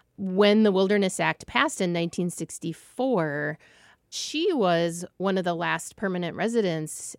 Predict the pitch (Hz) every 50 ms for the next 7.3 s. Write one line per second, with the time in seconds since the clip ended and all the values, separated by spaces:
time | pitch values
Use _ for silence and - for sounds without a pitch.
0 | - - 180 175 175 175 175 170 165 160 160 160 160 - - - - 160 151 151
1 | 160 - 190 226 226 170 156 147 160 - _ _ - 160 165 175 185 180 - -
2 | 190 175 180 - 202 185 180 180 170 160 180 175 165 165 165 156 - - 156 156
3 | 160 226 277 285 285 277 240 233 220 208 214 208 - - 220 190 214 226 233 -
4 | 196 175 160 160 156 156 147 147 147 170 - - - - - - _ _ _ _
5 | _ _ - 175 165 165 160 160 - _ _ _ _ _ _ _ - 208 208 202
6 | 185 185 220 247 247 247 240 - - 214 - - 214 220 240 226 208 196 185 175
7 | 175 170 170 170 170